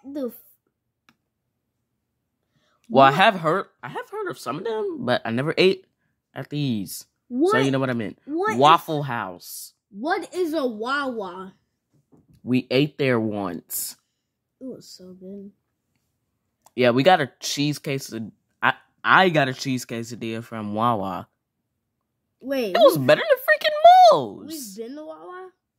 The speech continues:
Speaker 2: Yes.
Speaker 1: When?
Speaker 2: During Christmas break.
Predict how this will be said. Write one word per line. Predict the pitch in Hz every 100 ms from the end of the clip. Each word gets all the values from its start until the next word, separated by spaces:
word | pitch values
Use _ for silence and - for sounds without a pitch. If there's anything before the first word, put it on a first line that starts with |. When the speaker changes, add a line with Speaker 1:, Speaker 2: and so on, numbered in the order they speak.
| _
Speaker 2:
Yes. | 156 175 214 202 - - - _ _ _ _ 214 403 831 807 622
Speaker 1:
When? | 214 175 180 - _ _ _ _ _ _ _ _ _ _
Speaker 2:
During | 294 302
Christmas | 311 330 359 302
break. | 339 508 427 -